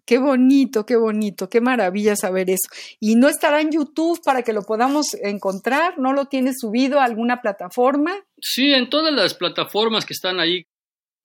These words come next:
Speaker 2: Carlos Hurtado Chac, y ahí aparece. O ponen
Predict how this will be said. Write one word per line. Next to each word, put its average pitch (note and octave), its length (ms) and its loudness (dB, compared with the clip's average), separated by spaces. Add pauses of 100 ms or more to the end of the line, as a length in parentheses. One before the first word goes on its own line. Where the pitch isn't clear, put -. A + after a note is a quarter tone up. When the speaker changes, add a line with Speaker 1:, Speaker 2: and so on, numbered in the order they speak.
(120)
Speaker 2:
Carlos G#3 440 0
Hurtado E3+ 420 0
Chac, A#3+ 400 0
y F#3 100 -4
ahí E3+ 80 0
aparece. D3+ 720 -2 (680)
O E3 220 -4
ponen F#3 880 0